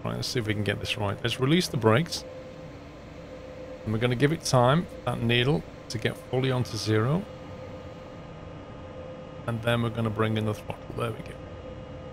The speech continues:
So I think the trick is when you release the brakes, if you notice, it's on, like, a negative here, and then that needle comes to zero.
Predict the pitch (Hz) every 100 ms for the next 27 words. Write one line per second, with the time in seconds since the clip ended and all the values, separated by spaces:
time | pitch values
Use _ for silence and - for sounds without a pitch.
0 | - - - - - - - - - 147
1 | 160 269 277 175 - 233 202 113 - -
2 | 147 147 160 196 220 214 190 160 143 131
3 | 117 127 131 151 147 120 127 113 131 123
4 | 123 110 113 120 123 135 135 143 131 113
5 | 117 127 123 123 127 127 117 - 104 90
6 | 104 110 127